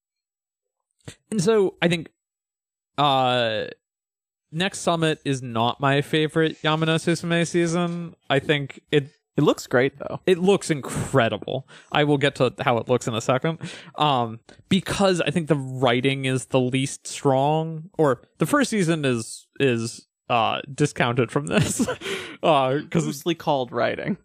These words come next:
Speaker 1: Yeah. Uh, it's hard to do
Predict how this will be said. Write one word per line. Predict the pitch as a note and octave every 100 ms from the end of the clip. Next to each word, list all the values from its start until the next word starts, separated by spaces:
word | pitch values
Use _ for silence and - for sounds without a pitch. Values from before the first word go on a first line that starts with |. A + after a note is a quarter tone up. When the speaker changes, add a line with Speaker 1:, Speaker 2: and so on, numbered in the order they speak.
| -
Speaker 1:
Yeah. | D#3 - C3+ F3+ - _
Uh, | D3 C#3+ B2+ A#2+ A2+ A2+ A2+ -
it's | D#3
hard | - F#3 E3 -
to | D3+
do | B2+ - C#3 B2+